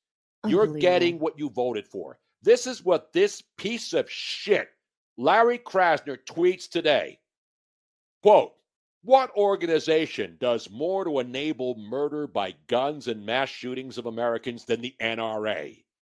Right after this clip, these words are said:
Speaker 1: Every elected official who panders to the N R A is failing. How rich is that? Coming from a guy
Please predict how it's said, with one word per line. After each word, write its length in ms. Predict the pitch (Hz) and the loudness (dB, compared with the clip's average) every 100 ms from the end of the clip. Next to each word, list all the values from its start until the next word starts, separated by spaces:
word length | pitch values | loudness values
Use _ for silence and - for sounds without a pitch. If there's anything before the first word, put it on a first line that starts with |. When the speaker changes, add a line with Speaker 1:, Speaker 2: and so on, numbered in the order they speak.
| _ _ _ _ - | _ _ _ _ -4
Speaker 1:
Every 400 | 262 240 226 196 | -2 -2 -2 0
elected 460 | 160 185 208 160 | 0 0 -2 -4
official 460 | 139 - 170 165 156 | -6 -4 -6 -6 -8
who 160 | 123 - | -8 -10
panders 480 | - 165 202 185 170 | -4 -2 -2 -4 -6
to 120 | 170 | -6
the 200 | 160 160 | -6 0
N 140 | 165 170 | 0 4
R 200 | 165 160 | 4 6
A 140 | 151 | 4
is 280 | 151 147 - | 2 -2 -4
failing. 480 | - 147 123 95 - _ _ _ _ _ - | -2 0 0 -4 -14 _ _ _ _ _ 0
How 380 | 254 277 220 | 4 4 2
rich 420 | 175 226 208 - - | 2 2 2 -4 -6
is 200 | 165 120 | -6 0
that? 380 | 165 147 107 - _ _ _ | 2 4 2 -6 _ _ _
Coming 340 | 233 285 285 269 | 4 4 2 -2
from 240 | 220 202 | -2 2
a 80 | 180 | 0
guy 680 | 135 190 202 156 117 123 | 2 4 6 6 4 0